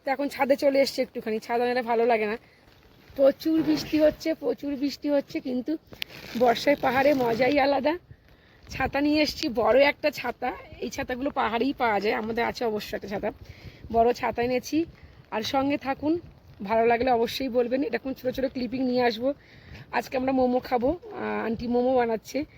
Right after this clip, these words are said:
তো যখন মোমো খাবো মোমোর প্লেট অবশ্যই দেখাবো। এখন সঙ্গে থাকুন, love you all। রেডি হয়ে গেছে আন্টির হাতে ইয়ামি ইয়ামি মোমো। আসতেই আন্টি বলল,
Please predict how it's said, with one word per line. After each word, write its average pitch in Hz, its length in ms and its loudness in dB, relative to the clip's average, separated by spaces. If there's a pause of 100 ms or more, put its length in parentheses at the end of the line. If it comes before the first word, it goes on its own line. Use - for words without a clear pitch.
(340)
তো 294 300 4
যখন 285 300 0
মোমো 277 240 -2
খাবো 285 200 0
মোমোর 262 240 -2
প্লেট 269 240 0
অবশ্যই 247 360 -2
দেখাবো। 254 460 -2
এখন 220 220 -8
সঙ্গে 254 300 -2
থাকুন, 254 380 -4
love 233 200 -2
you 226 160 0
all। 185 140 0 (800)
রেডি 254 320 4
হয়ে 349 180 4
গেছে 220 480 2 (120)
আন্টির 247 380 0
হাতে 240 360 2 (160)
ইয়ামি 220 280 0
ইয়ামি 220 340 2
মোমো। 190 280 2 (580)
আসতেই 302 340 0
আন্টি 233 220 2
বলল, 190 300 0